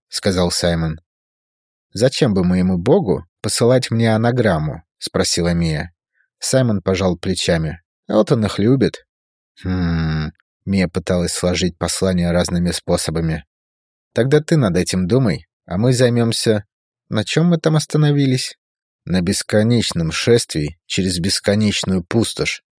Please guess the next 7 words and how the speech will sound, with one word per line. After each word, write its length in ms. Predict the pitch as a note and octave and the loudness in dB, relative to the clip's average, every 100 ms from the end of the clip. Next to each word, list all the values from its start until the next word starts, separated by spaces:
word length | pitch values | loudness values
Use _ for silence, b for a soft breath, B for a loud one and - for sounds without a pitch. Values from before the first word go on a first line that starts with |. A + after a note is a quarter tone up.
| _ | _
вздохнул 640 | F2 F2 E2+ F2+ E2+ D#2 | -4 -2 -2 -2 -4 -4
Джон. 340 | D2+ E2 D2+ - _ _ _ _ _ _ _ | -2 -2 -2 -8 _ _ _ _ _ _ _
"И 200 | B2 D3 | 0 2
исчезновение", 880 | D3 E3 D#3 F3+ F3+ A2+ G#2+ G#2+ - _ _ _ | 2 2 4 4 4 2 2 0 -4 _ _ _
услужливо 680 | - F2+ - G#2+ F#2+ F#2+ F2 | -8 -6 0 0 0 0 0
добавил 440 | F2 E2+ F#2 E2 | 0 2 2 2
Саймон. 540 | E2 - F2 D#2 D2+ | -2 0 0 0 -4